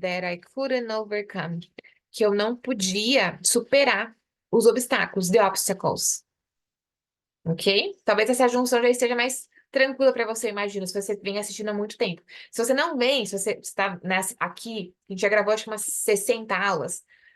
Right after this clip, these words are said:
mas se essa aqui tá no comecinho, talvez não te-, esteja tão claro pra você ainda.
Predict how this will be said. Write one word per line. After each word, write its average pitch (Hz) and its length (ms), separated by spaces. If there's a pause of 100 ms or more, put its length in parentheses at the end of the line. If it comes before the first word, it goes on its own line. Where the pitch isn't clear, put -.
(120)
mas 196 220
se 220 60
essa 220 120
aqui 254 320
tá 240 120
no 254 120
comecinho, 254 500
talvez 269 240
não 285 80
te-, 285 140
esteja 269 320
tão 277 180
claro 269 240
pra 277 140
você 269 240
ainda. 214 480